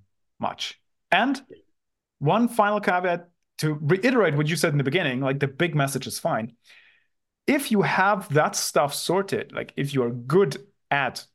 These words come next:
driving interest for small time pieces, then the big stuff, the forward-looking thought leadership, the huge topics, the conference around the future of work, absolutely is for you, because that's how you build brand,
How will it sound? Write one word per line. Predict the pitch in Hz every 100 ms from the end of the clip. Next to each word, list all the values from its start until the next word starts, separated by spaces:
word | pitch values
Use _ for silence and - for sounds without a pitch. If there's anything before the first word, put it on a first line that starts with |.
| _ 127
driving | 135 147 156 147 139
interest | 143 143 - -
for | 117
small | - 127 117 110
time | 110 101
pieces, | 120 139 - - - _ _ _ _ _ -
then | 123 120 269 160 120 190 - _
the | 123 131
big | - 208 240
stuff, | - 113 - -
the | 107
forward-looking | - 185 196 185 175 160 156
thought | 147 147 160
leadership, | 151 135 -
the | 110
huge | - 190 -
topics, | - 165 135 107 -
the | 143
conference | - 170 190 151 139
around | 135
the | 123
future | - 139 147
of | 131
work, | 123 - - - _ _ _
absolutely | 170 196 - 151 143 269 139
is | 139 139
for | - 117
you, | 107 107
because | 117 160
that's | 147 160
how | - 165
you | 151
build | 147 156 160 151
brand, | 151 139 104 113 -